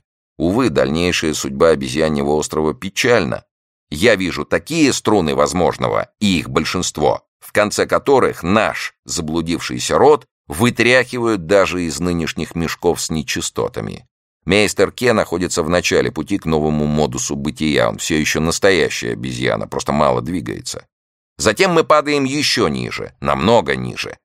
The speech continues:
в пространство, трудно поддающееся описанию. Если продлить метафору, это нечто вроде мира страдающих растений,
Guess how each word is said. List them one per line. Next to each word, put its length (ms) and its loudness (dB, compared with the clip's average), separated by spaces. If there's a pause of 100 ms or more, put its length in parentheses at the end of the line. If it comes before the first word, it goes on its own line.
(140)
в 100 -20
пространство, 720 2
трудно 460 0
поддающееся 880 0
описанию. 680 -4 (300)
Если 280 0
продлить 520 -2
метафору, 680 0
это 200 -2
нечто 320 -2
вроде 260 0
мира 320 2
страдающих 760 0
растений, 720 0